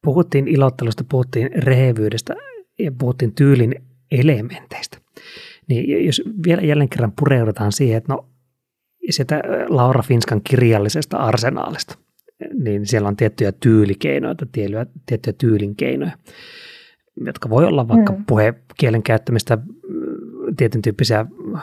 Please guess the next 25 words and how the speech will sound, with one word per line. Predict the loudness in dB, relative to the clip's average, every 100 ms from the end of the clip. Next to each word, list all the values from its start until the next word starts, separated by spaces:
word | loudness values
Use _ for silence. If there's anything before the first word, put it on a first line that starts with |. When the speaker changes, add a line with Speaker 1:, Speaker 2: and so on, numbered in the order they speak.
| -10 -4
Speaker 1:
lainauksia | 0 2 2 0 0 -4
tai | -4
siis | -4 -4
puhe-, | 0 0 0 -4 -10 -16 -20 -18 -14 -14 -6
tota, | -6 -4 -4 -4 -8 -10
sitaatteja | -6 -2 -2 -2
tai | -6 -8 -8 -2
lauserakenteita, | 0 0 -2 -4 -4 -4 -2
aika | -2 -2 -2
mitä | 0 0
se | 0 2
onkaan. | 2 2 -6 -16 -20 -20 -8 -2
Niin, | -2 0
niin | -2 -2
mitä | -2 -2 -2
sieltä | -2 0 2
Laura | 2 2 0 -4
Finskan | 0 0 0 -2 -6 -8 _ -10 -2
tämänhetkisestä | 2 4 4 2 0 -4 -6 -8 -8 0
työkalulaatikosta | 4 4 2 -2 -2 -4 -6 -6 -8 -2 0
löytyy | 0 0 -2
sellaisia | 0 0 2 4
lempparityökaluja, | 4 4 0 -4 -4 -4 -4 -4 -4 -6 -4 -4
jos | -4
näin | -4 -4